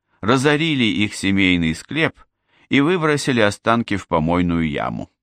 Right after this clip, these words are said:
Так пропали последние следы убийцы Лермонтова Николая Мартынова. Ну а дом в Леонтьевском переулке попал под снос в две тысячи втором году,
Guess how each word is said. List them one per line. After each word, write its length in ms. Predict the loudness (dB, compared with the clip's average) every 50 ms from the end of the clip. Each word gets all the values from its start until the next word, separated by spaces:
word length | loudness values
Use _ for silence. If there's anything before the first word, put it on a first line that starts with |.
| _ _ _ _ _ _ _ _ _ _ _ _
Так 280 | -2 0 0 0 -2 -4
пропали 560 | -2 -2 -2 0 _ 2 2 4 4 2 0
последние 680 | 0 0 -2 -2 -2 -2 -2 -2 -2 0 0 0 -2 -2
следы 380 | -4 -4 -4 -4 -2 -2 -2
убийцы 540 | 0 0 -2 0 0 0 0 -2 -2 -6 -6
Лермонтова 840 | -4 -2 -2 -2 -2 -2 -4 -4 -4 -4 -4 -2 0 0 0 0 -4 _ _ _ _ _ _ _ _ _ _ -2
Николая 640 | 0 0 0 0 0 -2 0 2 2 2 2 0 0
Мартынова. 800 | -2 -2 -4 -6 _ -8 -6 -6 -6 -6 -6 -6 -8 -8 -10 _ _ _ _ _ _ _ _ _ _ _ _ -6 0
Ну 200 | 2 4 4 4
а 100 | 4 2
дом 360 | 0 0 2 2 2 0 -4 _ -2
в 80 | 0
Леонтьевском 760 | 2 2 2 2 2 0 0 -2 -4 -4 -2 -2 0 0 0
переулке 680 | 0 -2 -2 -2 -2 -2 -4 -4 -6 -6 -8 -10 -10 -12 _ _ _ _ _ _ _ _ _ _ _
попал 380 | 2 2 2 2 0 -2 -2 0
под 220 | 0 0 -2 -2
снос 480 | -2 -6 -2 0 0 0 -2 -4 -8 -12 -8
в 120 | -6 0
две 180 | 2 2 2 2
тысячи 460 | 2 0 -2 0 -2 -4 -2 -4 -4
втором 460 | -4 -4 -4 -2 -2 0 0 -2 -2
году, 360 | -2 -4 -4 -4 -6 -6 -8